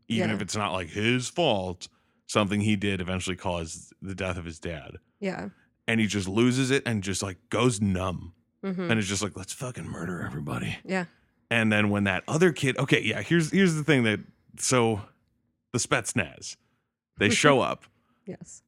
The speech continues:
Speaker 1: because they got some, like, tracker thing, and they're following it to the camp of the Wolverines, and they find them.
Speaker 2: Mm-hmm.
Speaker 1: So then the Wolverines, after they murder them, <laughs> they're just like, "What the fuck is this machine thing,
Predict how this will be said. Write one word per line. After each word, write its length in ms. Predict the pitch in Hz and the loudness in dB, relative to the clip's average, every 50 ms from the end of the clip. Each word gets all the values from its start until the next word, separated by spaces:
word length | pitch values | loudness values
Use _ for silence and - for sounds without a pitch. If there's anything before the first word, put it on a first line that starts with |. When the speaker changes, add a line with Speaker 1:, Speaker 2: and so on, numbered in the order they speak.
| _ - | _ -4
Speaker 1:
because 320 | 120 107 - 120 113 98 107 | -4 -2 0 0 0 0 0
they 100 | 113 101 | 2 4
got 200 | 104 107 107 - | 4 2 2 2
some, 160 | - 127 120 | 2 2 4
like, 200 | 110 107 98 - | 2 2 0 0
tracker 440 | - - 139 147 143 - - 113 92 | 0 4 4 4 4 4 2 0 0
thing, 440 | - - 62 53 50 - - 107 - _ _ _ _ _ | -2 -4 -8 -8 -10 -10 -12 -12 -14 _ _ _ _ _
and 220 | - 104 104 104 | -2 -2 0 2
they're 160 | 98 95 92 90 | 2 2 0 -2
following 560 | - - 131 139 156 160 139 123 117 104 98 | -2 -4 -2 0 2 2 2 2 2 2 0
it 260 | 98 92 82 - _ | -2 -4 -8 -8 _
to 200 | - - 143 135 | -6 -2 0 0
the 80 | 120 117 | 0 -2
camp 340 | 110 - 127 113 101 95 101 | -2 0 0 0 2 0 -2
of 60 | 98 | -2
the 60 | 98 | -2
Wolverines, 540 | 98 104 101 92 90 92 92 82 82 85 - | 0 0 0 0 0 0 0 -2 -2 -6 -6
and 60 | 87 | -6
they 60 | 87 | -8
find 380 | 87 - - 127 123 113 98 71 | -4 -2 0 2 2 2 0 -2
them. 200 | 57 - - - _ _ | -6 -10 -16 -18 _ _
Speaker 2:
Mm-hmm. 300 | 196 214 202 202 175 165 - - _ _ _ _ _ _ _ _ _ - - - | -8 -6 -4 -4 -6 -6 -10 -14 _ _ _ _ _ _ _ _ _ -18 -10 -8
Speaker 1:
So 160 | - - 143 | -2 0 2
then 100 | 143 135 | 4 4
the 80 | 131 | 6
Wolverines, 420 | 131 131 131 127 139 151 156 143 123 | 4 4 4 4 4 4 4 4 4
after 220 | 127 120 - 113 | 2 2 0 0
they 120 | 113 117 117 | 0 2 2
murder 280 | 120 117 113 107 104 | 4 4 4 4 4
them, 320 | 101 104 92 80 76 80 87 - _ _ _ _ _ - | 2 2 0 -2 -4 -8 -12 -14 _ _ _ _ _ -6
<laughs> 80 | - - - - - 156 - - 214 190 - - - - 196 170 - - 202 - - | -4 -4 -4 -2 -2 -2 0 4 4 4 4 2 -4 -12 -12 -10 -10 -10 -10 -8 0
they're 180 | 120 117 117 110 | 4 4 4 4
just 200 | 98 117 113 - | 4 0 0 0
like, 120 | 110 98 | -2 -2
"What 120 | 117 151 | -2 -4
the 60 | 175 170 | -4 -6
fuck 220 | - - 170 - | -6 -8 -6 -4
is 140 | 165 143 143 | -4 -4 -4
this 200 | 151 139 - - _ _ | -4 -6 -6 -10 _ _
machine 440 | - 127 120 - - 175 185 180 165 | -6 -4 -2 2 4 4 6 4 4
thing, 360 | - - 92 90 92 95 95 | 2 0 -2 -2 -2 -4 -4